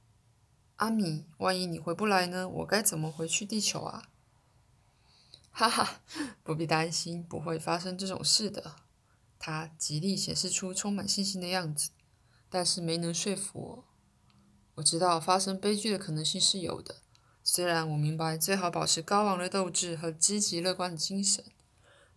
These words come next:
不要认为一定会碰到坏事情，但我还是知道有可能会发生不幸。我们到达了秘密警察总部，飞船就隐蔽在关押文卡和他姨父母的那栋房子上空。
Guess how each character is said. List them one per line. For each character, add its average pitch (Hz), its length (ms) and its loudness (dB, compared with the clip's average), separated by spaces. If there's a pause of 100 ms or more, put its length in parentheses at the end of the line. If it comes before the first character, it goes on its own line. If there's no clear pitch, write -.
(220)
不 175 80 -4
要 180 100 4
认 190 180 4
为 165 140 2
一 160 60 -2
定 175 120 -6
会 190 140 -2
碰 196 180 -4
到 185 140 -2
坏 202 180 -2
事 196 240 2
情， - 280 0 (640)
但 175 180 -2
我 156 60 -2
还 165 100 -4
是 160 160 -4
知 156 140 -4
道 170 200 -2
有 160 140 -6
可 165 140 -12
能 151 120 -4
会 175 140 -8
发 180 160 -2
生 185 240 -2
不 - 80 -16
幸。 - 300 -2 (1040)
我 170 80 -8
们 160 140 0
到 180 180 2
达 175 160 -4
了 170 100 -6
秘 180 200 -6
密 180 180 -8
警 165 180 -10
察 151 220 -6
总 - 260 -6
部， - 220 -18 (640)
飞 180 160 -2
船 160 280 -2
就 185 140 -4
隐 151 180 0
蔽 185 140 -4
在 175 380 2
关 185 400 -6
押 170 260 -8 (360)
文 160 140 -4
卡 170 200 -4
和 151 180 -6
他 190 160 0
姨 175 100 -6
父 202 200 -6
母 196 100 -2
的 - 200 -10
那 185 120 -2
栋 170 160 -4
房 151 240 -4
子 - 160 -6
上 175 260 -2
空。 170 240 -14